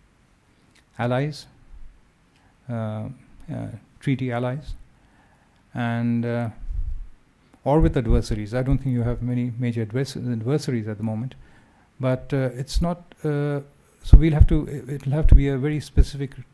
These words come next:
type of relationship which you build up with India, which, which is not going to be an ally in a traditional sense, because we, uh, uh, it's, it's too vibrant a democracy and it's too large a democracy and too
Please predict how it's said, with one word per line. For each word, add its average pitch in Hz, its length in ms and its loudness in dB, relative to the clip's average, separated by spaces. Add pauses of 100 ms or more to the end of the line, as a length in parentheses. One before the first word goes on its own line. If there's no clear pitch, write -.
type 127 160 -2
of 123 100 -6
relationship 131 580 -4
which 127 140 -2
you 131 60 -6
build 127 220 -2
up 135 120 -4 (560)
with 123 100 0
India, 139 400 4
which, - 220 -8
which 120 180 -8
is 117 200 -6 (920)
not 156 400 0 (180)
going 139 200 4
to 131 80 2
be 139 160 4 (240)
an 120 60 -2
ally 123 300 -2
in 110 120 -4
a 104 140 -8
traditional 127 440 -2
sense, 120 320 -2
because - 360 -8 (840)
we, 139 440 0 (140)
uh, 131 440 -2 (340)
uh, 127 320 -4 (320)
it's, 147 380 -4
it's 156 200 -6
too 175 140 4
vibrant 127 480 0
a 117 40 -6
democracy 117 560 -4
and 117 100 -8
it's - 120 -20
too 139 40 2
large 120 240 -2
a 120 100 -8 (320)
democracy 117 520 -2
and 117 120 -6
too 131 220 -6